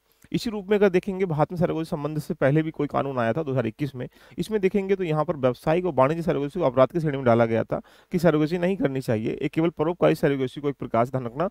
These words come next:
अनुमति प्रदान की गई थी। इस सेकेंडरी मोड, मोड है, इसके लिए हम लोग एनआर, एनएआरटीएसबी की बोर्ड की स्थापना करी और ये जो बोर्ड है ये कंट्रोल करने का पूरा काम करता है, इसलिए इसको दा-, दिमाग, दिमाग में रखिएगा। आगे चलते हैं कि सरोगेसी के लिए क्या-क्या है। तो यहाँ सरोगेसी जो गर्भपात,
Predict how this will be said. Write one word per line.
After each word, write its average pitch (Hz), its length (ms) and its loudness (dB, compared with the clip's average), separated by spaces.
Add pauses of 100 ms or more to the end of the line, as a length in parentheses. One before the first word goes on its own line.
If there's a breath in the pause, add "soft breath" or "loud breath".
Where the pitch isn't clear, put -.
(280 loud breath)
अनुमति 165 400 0
प्रदान 123 320 0
की 113 160 -12
गई - 120 -6
थी। - 180 -10 (280)
इस 233 120 2
सेकेंडरी 226 400 2
मोड, 202 320 -6
मोड 185 180 -2
है, 208 60 -2
इसके 190 240 4
लिए 180 120 10
हम 170 160 2
लोग 170 300 -2
एनआर, 151 340 4 (260 loud breath)
एनएआरटीएसबी 151 920 2
की 160 120 -6
बोर्ड 143 220 -2
की 151 140 -2
स्थापना 135 380 0
करी 123 220 -2 (340 soft breath)
और - 180 0 (360)
ये 175 120 2
जो 196 140 4
बोर्ड 175 280 4
है 147 220 4 (220 soft breath)
ये 165 80 0
कंट्रोल 170 380 2
करने 165 240 2
का 160 80 2
पूरा 143 220 -2
काम 120 260 -2
करता 120 300 0
है, 160 80 0 (920)
इसलिए 175 260 6
इसको 156 180 -2
दा-, 123 180 2
दिमाग, 131 260 0
दिमाग 123 320 -2
में 120 80 -4
रखिएगा। 113 360 -6 (460)
आगे 180 180 6
चलते 190 280 4
हैं 208 80 -2
कि 190 80 -8
सरोगेसी 170 480 -2
के 170 140 -2
लिए 160 160 2
क्या-क्या 156 360 2
है। 196 100 0
तो 208 120 -6
यहाँ 143 320 2
सरोगेसी 143 500 -2
जो 147 80 -2
गर्भपात, 135 400 4